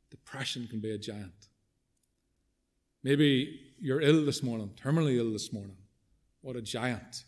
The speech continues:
They come in many forms. You see that? And when faced with these giants, we are often stood before them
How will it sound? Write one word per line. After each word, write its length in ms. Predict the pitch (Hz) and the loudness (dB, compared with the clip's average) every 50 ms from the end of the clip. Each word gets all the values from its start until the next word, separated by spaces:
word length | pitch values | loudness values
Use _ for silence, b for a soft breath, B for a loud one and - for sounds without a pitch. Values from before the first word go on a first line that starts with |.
| _ - | _ -16
They 80 | - - | -16 -14
come 300 | - - - 143 143 143 | -12 -6 -4 -4 -2 -2
in 100 | 139 135 | -2 -2
many 240 | 139 139 143 147 | 0 0 0 -2
forms. 520 | 151 151 151 143 160 175 147 117 104 107 127 | -2 -2 -2 -2 -2 -2 -2 -4 -6 -8 -8
You 40 | 120 | -6
see 180 | - 160 175 | -4 -4 -4
that? 280 | 170 151 123 120 - - _ _ _ _ _ _ _ _ _ _ _ _ _ _ _ _ _ _ _ _ _ _ _ _ _ _ _ - - _ _ _ _ _ _ _ _ _ _ _ _ _ _ _ _ _ _ _ _ _ - | -4 -6 -10 -12 -14 -20 _ _ _ _ _ _ _ _ _ _ _ _ _ _ _ _ _ _ _ _ _ _ _ _ _ _ _ -20 -20 _ _ _ _ _ _ _ _ _ _ _ _ _ _ _ _ _ _ _ _ _ -4
And 100 | 151 151 | 0 2
when 140 | 156 151 | 2 2
faced 400 | 151 - - 196 220 226 208 - | 4 8 10 12 12 12 10 6
with 100 | 220 202 | 2 2
these 240 | - 214 202 190 160 | 4 4 4 4 2
giants, 800 | - - - 170 160 165 156 143 120 104 - - - - - - b b b b b b b b | 2 0 4 6 8 8 8 8 6 2 0 -2 -4 -4 -6 -8 b b b b b b b b
we 100 | - 147 | 4 8
are 120 | 143 151 175 | 10 12 12
often 340 | 202 202 196 - 202 185 | 12 12 10 10 8 8
stood 400 | 165 - - - - 185 180 160 | 8 6 4 4 8 8 8 8
before 420 | 151 165 - - - 170 170 170 156 | 6 2 0 2 2 4 6 6 6
them 400 | 131 131 131 127 120 123 117 | 6 4 -2 -2 -2 -4 -6